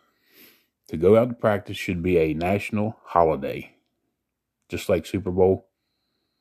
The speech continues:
Monday should be a national holiday.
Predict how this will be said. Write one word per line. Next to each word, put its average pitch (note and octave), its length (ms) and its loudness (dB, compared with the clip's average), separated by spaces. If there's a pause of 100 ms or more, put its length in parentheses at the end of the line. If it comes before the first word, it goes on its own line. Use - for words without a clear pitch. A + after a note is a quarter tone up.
(600)
Monday F#2 600 2 (440)
should D#2 240 -10
be E2 100 -2
a E2 60 -6
national E2+ 420 -6
holiday. D2 500 -4